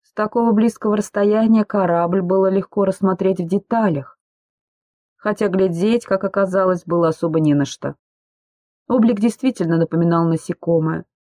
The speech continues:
в честь которого и был назван этот истребитель. Кабина пилотов напоминала голову осы, а два черных лобовых окна — ее глаза.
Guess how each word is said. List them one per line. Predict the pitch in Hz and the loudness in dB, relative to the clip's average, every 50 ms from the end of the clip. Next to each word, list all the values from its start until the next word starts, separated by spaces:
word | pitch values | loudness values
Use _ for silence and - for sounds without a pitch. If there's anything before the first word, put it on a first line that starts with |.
| _ _ _ _ | _ _ _ _
в | - | -4
честь | 202 185 165 - | -4 -4 -4 -2
которого | - 196 180 - 196 185 170 170 170 196 | -2 -4 -2 0 0 0 0 2 0 0
и | 202 | 0
был | 185 220 220 180 | 0 0 0 2
назван | 156 156 160 156 147 - - 151 147 151 | 2 2 0 0 -2 -4 -4 -2 -2 -2
этот | 143 - 135 - | -2 -4 -8 -10
истребитель. | 151 - - - 165 156 147 151 147 - - 156 156 - _ _ _ _ _ _ _ _ _ _ _ _ _ _ _ | -12 -12 -8 -6 -6 -4 -4 -6 -10 -10 -14 -18 -18 -18 _ _ _ _ _ _ _ _ _ _ _ _ _ _ _
Кабина | - 240 233 214 277 269 233 196 | -2 0 2 2 4 2 2 2
пилотов | - 185 185 180 185 220 214 - 190 - - | 0 0 0 0 0 0 -2 -2 -4 -4 -2
напоминала | 180 170 - 180 170 175 175 180 185 185 185 180 | -2 -2 0 0 2 2 2 2 2 2 2 0
голову | 175 160 180 185 175 175 175 170 185 190 | 0 0 0 0 0 0 0 2 2 2
осы, | 190 190 - - - - 156 139 131 - _ _ _ _ _ _ _ _ _ _ _ | 0 0 -4 -8 -8 -8 -6 -6 -8 -10 _ _ _ _ _ _ _ _ _ _ _
а | 170 180 170 | -4 -2 0
два | 160 160 165 160 | 2 2 2 0
черных | 156 - 175 170 165 165 160 - | 0 0 -2 0 0 0 -2 -2
лобовых | 156 156 156 151 165 165 160 160 - - | -2 -2 -2 0 0 0 0 -2 -2 -2
окна — | 160 160 - - 190 202 226 233 226 | -4 -4 -2 0 0 2 2 2 2
ее | 196 175 156 170 180 | 2 0 0 0 0
глаза. | 170 165 160 160 160 147 147 147 147 143 139 | 0 0 0 0 0 -2 -4 -6 -8 -8 -8